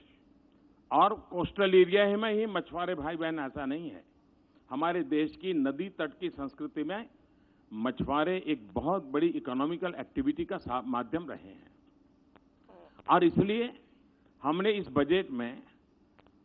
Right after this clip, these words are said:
मछुआरों के लिए एक अलग मंत्रालय की बात बजट में कही थी। हम आने वाले दिनों में जल शक्ति एक अलग मंत्रालय बनाएंगे। नदियों का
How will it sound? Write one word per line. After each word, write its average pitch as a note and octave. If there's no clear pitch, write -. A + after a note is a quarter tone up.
मछुआरों D3
के F3+
लिए G3+
एक G#3
अलग D#3+
मंत्रालय C3+
की D3
बात B2+
बजट C#3+
में D3+
कही C3+
थी। -
हम G3+
आने G3
वाले F#3
दिनों B2+
में F3
जल D3
शक्ति F#3
एक D3
अलग B2
मंत्रालय A#2
बनाएंगे। D3
नदियों F3
का B3